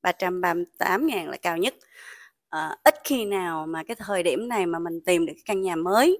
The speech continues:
mới xây hoàn toàn mà với cái giá đó. Ờ, ví dụ như cái căn mà mình đang ngồi đây là bốn phòng ngủ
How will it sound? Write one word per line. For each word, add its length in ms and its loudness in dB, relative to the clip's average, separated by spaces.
mới 220 2
xây 360 6
hoàn 280 -2
toàn 360 -2
mà 160 -4
với 180 -2
cái 120 -10
giá 220 -4
đó. 280 -6
Ờ, 360 -6
ví 160 -4
dụ 140 -2
như 180 0
cái 140 -2
căn 240 2
mà 60 -4
mình 120 -4
đang 160 -6
ngồi 180 -6
đây 260 -6
là 440 -4
bốn 180 -2
phòng 220 2
ngủ 280 0